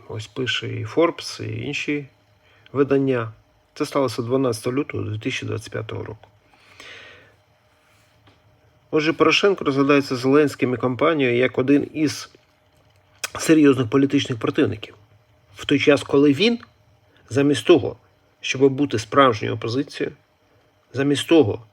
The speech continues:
щоб вказувати на всі помилки влади, як це і належить справжній опозиції,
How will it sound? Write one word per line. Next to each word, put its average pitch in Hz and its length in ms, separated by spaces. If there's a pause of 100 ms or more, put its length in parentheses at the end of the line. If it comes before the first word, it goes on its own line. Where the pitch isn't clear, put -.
(680)
щоб 139 380
вказувати 131 600
на 147 120
всі 175 340
помилки 143 520
влади, 123 520 (200)
як 123 220
це 139 120
і 139 80
належить 143 500
справжній 113 520
опозиції, 120 640